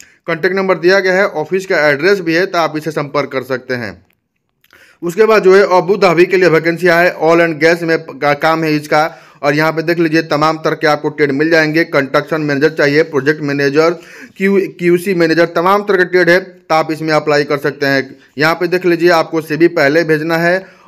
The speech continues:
और ये जो है ऑफिस बहुत ही बेहतरीन है, मुंबई की ऑफिस है, तो आप इसमें अप्लाई कर सकते हैं, लाइसेंस वाली ऑफिस है। उसका जो भर्ती है hiring for the दुबई के लिए भर्ती है, फ्री वैकेंसी है,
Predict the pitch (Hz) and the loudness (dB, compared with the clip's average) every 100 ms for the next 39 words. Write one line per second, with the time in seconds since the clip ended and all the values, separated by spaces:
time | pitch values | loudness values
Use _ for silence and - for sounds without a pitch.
0 | - 165 175 185 170 175 180 190 - 151 | 0 2 4 2 4 4 4 2 2 0
1 | 156 190 196 147 147 175 190 165 147 147 | 0 -2 -6 -2 0 0 0 0 0 0
2 | 175 180 170 175 160 139 156 165 160 147 | -2 0 0 0 -2 0 0 2 0 0
3 | 160 160 170 170 - _ 143 147 147 143 | -2 -2 -2 -2 -14 _ -2 -2 -2 -4
4 | 151 143 139 139 165 175 170 185 175 131 | -4 0 0 0 -2 -2 0 0 2 0
5 | 131 143 147 131 131 117 127 120 120 92 | 0 -6 -2 -2 0 -2 -4 -6 -6 -8
6 | - _ _ _ _ 170 175 226 202 185 | -12 _ _ _ _ -6 0 2 4 4
7 | 185 190 202 190 190 185 165 156 190 190 | 2 2 2 4 4 2 2 2 0 0
8 | 175 170 180 160 139 147 170 190 190 170 | -2 0 0 0 -2 0 2 2 2 0
9 | 156 160 180 170 175 175 190 175 180 175 | 0 -2 0 0 0 -2 -2 0 0 -2
10 | 175 180 180 | -4 0 0